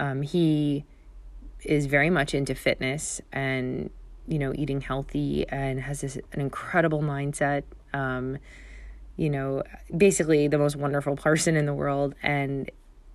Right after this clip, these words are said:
he really, uh, helped to, uh, heal me from those years of restriction and the extreme. Uh, so, you know, after being unbalanced for so long,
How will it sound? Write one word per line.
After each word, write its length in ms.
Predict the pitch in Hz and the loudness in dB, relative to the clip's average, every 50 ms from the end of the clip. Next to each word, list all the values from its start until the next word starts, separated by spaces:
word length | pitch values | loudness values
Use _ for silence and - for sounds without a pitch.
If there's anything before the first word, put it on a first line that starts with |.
| - - | -16 -14
he 340 | - 170 - - 202 196 196 | -12 -4 2 4 6 8 8
really, 640 | 190 175 175 175 165 160 160 151 147 147 143 143 - | 8 8 8 8 8 8 6 4 4 2 2 0 0
uh, 520 | - 143 139 131 131 131 127 127 123 - - - - _ - - | 0 0 0 0 -2 -2 -2 -2 -4 -4 -6 -8 -12 _ -14 -12
helped 640 | - - - 165 151 139 131 - - - - - - - - - - - - - - - - - - - - - - - - | -8 0 2 4 4 4 2 -2 -6 -8 -10 -10 -12 -14 -20 -20 -20 -20 -20 -20 -20 -20 -20 -20 -20 -20 -20 -20 -20 -14 -4
to, 320 | - 190 180 160 147 143 135 | 2 4 4 4 4 4 2
uh, 300 | - - - 50 50 50 - - - - - - - _ - | 2 0 0 0 0 -2 -2 -4 -8 -16 -20 -20 -20 _ -12
heal 400 | - 151 - - 208 202 202 190 | -10 -4 2 6 6 8 8 6
me 200 | 156 135 139 139 | 4 2 0 -2
from 560 | - - 143 139 139 135 135 135 135 131 - - - - - _ - - | -2 0 0 2 2 0 0 -2 -2 -4 -6 -8 -12 -20 -20 _ 0 4
those 240 | 170 165 156 143 | 6 6 6 6
years 360 | 135 147 151 151 139 131 131 139 | 4 4 6 6 6 4 2 0
of 180 | 131 127 127 | -2 -4 -4
restriction 580 | 131 131 - - 143 135 - - 135 131 127 127 | -4 -4 -2 0 -2 -2 -2 -2 -4 -2 -2 -4
and 500 | - - 127 127 127 123 123 127 - - | -4 -4 -4 -4 -4 -2 -4 -4 -4 -2
the 120 | 143 139 | 0 0
extreme. 640 | 131 131 - - - 147 143 139 131 127 127 120 - | 0 -2 -4 -6 -4 -2 -2 0 0 -2 -2 -4 -4
Uh, 300 | - 123 123 117 113 120 - - | -2 -2 -2 -2 -2 -4 -6 -8
so, 560 | - - - 151 143 139 135 131 127 131 - - - - - - - - - - - - - - - - - - - - - - - - - - - | -8 -4 0 2 2 2 2 2 0 0 -2 -6 -10 -18 -20 -20 -20 -20 -20 -20 -20 -20 -20 -20 -20 -20 -20 -20 -20 -20 -20 -20 -18 -18 -18 -10 -4
you 100 | - 185 | 0 2
know, 100 | 170 160 | 2 4
after 360 | - 151 170 170 - - 175 | 4 4 4 2 2 2 2
being 260 | 165 165 170 165 165 156 | 4 4 4 4 4 2
unbalanced 720 | 147 160 147 139 131 139 147 147 143 127 - - - - | 2 2 2 2 2 2 0 0 -2 -4 -6 -8 -10 -8
for 180 | - - 151 | -4 -4 -4
so 320 | 151 - - - 151 143 143 | -4 -4 -2 0 2 2 2
long, 600 | 139 139 131 139 139 135 131 131 123 123 147 | 2 2 0 0 0 0 -2 -4 -6 -6 -10